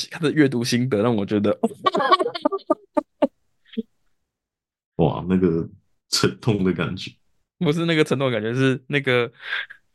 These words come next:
Speaker 1: <laughs> 我的自尊跟那个羞耻感直接炸裂。
Speaker 2: <laughs>
Speaker 1: 对，
Speaker 2: 如果，
Speaker 1: 所以
Speaker 2: 其实是蛮不建议，就是去看小孩子的私人物品，因为如果你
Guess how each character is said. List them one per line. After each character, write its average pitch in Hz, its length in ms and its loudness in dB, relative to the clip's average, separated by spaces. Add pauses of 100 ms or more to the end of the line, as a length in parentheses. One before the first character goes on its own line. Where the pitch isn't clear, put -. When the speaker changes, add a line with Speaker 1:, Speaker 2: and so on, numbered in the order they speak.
(380)
Speaker 1:
<laughs> - 1120 -20
我 123 60 4
的 127 120 6
自 160 260 -2
尊 143 280 0
跟 143 160 -2
那 143 80 0
个 127 240 0
羞 139 260 2
耻 123 260 -2
感 117 160 0
直 110 140 -2
接 127 80 -4
炸 113 320 2
裂。 107 320 -6 (760)
Speaker 2:
<laughs> - 1700 -6
Speaker 1:
对， 107 320 0 (140)
Speaker 2:
如 131 140 4
果， 143 100 4
Speaker 1:
所 110 80 -6
以 110 60 -10
Speaker 2:
其 117 100 0
实 139 180 0
是 147 120 0
蛮 104 180 2
不 98 140 -4
建 107 240 2
议， 107 120 0
就 98 120 2
是 101 160 0
去 92 100 -4
看 95 260 0
小 80 140 -2
孩 78 140 0
子 80 240 0
的 76 240 0
私 92 340 0
人 80 140 0
物 85 160 -2
品， - 200 -10 (200)
因 110 120 -6
为 117 60 0
如 120 100 2
果 117 140 0
你 87 340 -4